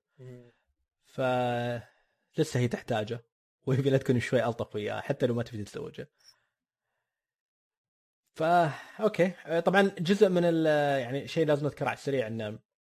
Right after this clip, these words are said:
Speaker 2: موضوع إن سانسا كانت تقول لجون: "لا تصير مثل روب، ولا تصير مثل نيد." هم كان عندهم، يعني، شوية، آه، سذاجة، آه، فإنهم دائمًا يسوون الشيء اللي هم يحسون إنه صح، ولا يفكرون بالنتائج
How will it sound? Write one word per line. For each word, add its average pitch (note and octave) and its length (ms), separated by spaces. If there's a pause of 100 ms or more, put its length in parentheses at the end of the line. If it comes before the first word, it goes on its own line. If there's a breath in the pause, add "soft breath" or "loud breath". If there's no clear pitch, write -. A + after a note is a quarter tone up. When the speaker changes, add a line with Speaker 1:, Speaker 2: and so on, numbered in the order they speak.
(140)
Speaker 2:
موضوع A#2+ 380
إن G#2+ 320
سانسا A2 520 (680)
كانت G#2+ 380 (640)
تقول A#2 380
لجون: G2+ 540
"لا A#2+ 120
تصير A#2+ 300
مثل G2 500 (420)
روب، A2+ 340 (280)
ولا B2 120
تصير A#2 200
مثل G#2+ 260
نيد." G#2 400 (680)
هم A#2 200
كان A2 260
عندهم، G#2+ 560
يعني، A2 320
شوية، G#2+ 440 (120)
آه، G2+ 340 (1040)
سذاجة، G#2+ 640 (840)
آه، A2 180
فإنهم A2 420
دائمًا A#2 280
يسوون A2+ 300
الشيء G#2+ 240
اللي G2+ 100
هم G#2+ 120
يحسون - 340
إنه G2+ 100
صح، - 360
ولا A2+ 100
يفكرون A2+ 400
بالنتائج A2+ 460